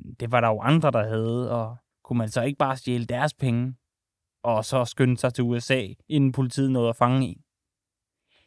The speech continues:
Det ville nok være naivt at sige, at forbrydelse aldrig betaler sig. Men for de to mænd, vi skal høre om i dag,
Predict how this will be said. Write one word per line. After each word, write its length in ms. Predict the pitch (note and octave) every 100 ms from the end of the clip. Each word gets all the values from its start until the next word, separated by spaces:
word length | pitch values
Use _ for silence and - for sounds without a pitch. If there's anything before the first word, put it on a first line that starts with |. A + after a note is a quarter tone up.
| -
Det 100 | D#3+
ville 120 | E3+
nok 220 | F3 F#3
være 160 | G3 F#3+
naivt 360 | F3 F3+ G3+
at 100 | F#3+
sige, 300 | - F3 F3
at 100 | D3
forbrydelse 680 | D#3 D#3+ - E3 E3 - D#3 _
aldrig 460 | - A#2 - B2+ A#2
betaler 400 | A#2 A#2+ F#2+ G2+
sig. 180 | A#2 A2 _ _ _ _ _ _ _ _
Men 200 | B2+ B2
for 200 | A#2 A#2
de 200 | A#2 D#3+
to 240 | D#3 E3 D#3
mænd, 300 | C#3+ D3+ D#3+
vi 80 |
skal 180 | D3 C#3
høre 200 | B2+ C3+
om 200 | C3+ C3+
i 20 |
dag, 400 | C3 B2 A2+ F#3